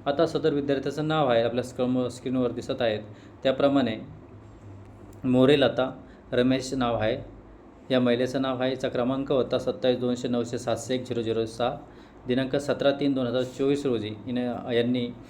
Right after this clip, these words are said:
परीक्षा दिली होती आणि परीक्षेचा रिझल्ट हा अशा प्रकारचा आहे. रीडिंग, रायटिंग आणि numeracy स्किलमध्ये, अ, त्याचा कोड आहे एकशे एक, एकशे दोन आणि एकशे तीन आहेत. आपल्या स्क्रीनसमोर दिसलं अशाप्रमाणे प्रत्येक, अ, सब्जेक्टला, स्किलला,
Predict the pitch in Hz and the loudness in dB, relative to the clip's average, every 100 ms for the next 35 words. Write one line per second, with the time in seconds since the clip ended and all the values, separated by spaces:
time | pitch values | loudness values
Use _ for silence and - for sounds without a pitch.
0 | - - 135 139 160 131 117 - 110 - | -14 0 2 4 4 4 2 0 -4 -6
1 | 123 123 123 127 135 139 127 120 143 120 | -2 -2 0 -2 -2 -2 -2 0 0 0
2 | 113 117 123 127 117 123 120 120 120 123 | -4 -4 -6 -4 -2 0 0 0 -2 -2
3 | - - - - - 127 127 160 - 123 | -14 -20 -20 -16 0 2 4 2 -2 0
4 | 120 120 135 131 127 120 135 127 131 123 | 0 0 -2 0 2 2 2 -2 -4 -8
5 | - 135 127 127 117 113 - - - 120 | -8 -4 -2 0 0 -2 -6 -18 -8 -2
6 | 120 117 120 139 123 123 127 123 - 139 | 0 0 0 0 0 0 -2 -6 -6 -6
7 | 139 117 123 120 120 113 113 - 107 143 | -4 -6 -4 -2 -2 -2 -6 -6 -8 -4
8 | 139 127 143 - - - - 120 135 - | -4 -4 -8 -12 -20 -10 -4 0 0 -2
9 | - 147 143 127 127 123 123 120 120 120 | -4 -4 -2 0 0 0 -2 -4 -2 -2
10 | 123 123 123 - - - - - - 170 | 0 -2 -2 -6 -18 -8 -4 -4 0 0
11 | 160 - - - 127 123 123 123 120 120 | 0 -8 -20 -6 0 2 4 2 2 0
12 | 123 110 135 147 139 - - 143 127 110 | 0 0 -2 -2 -4 -4 -2 0 0 -2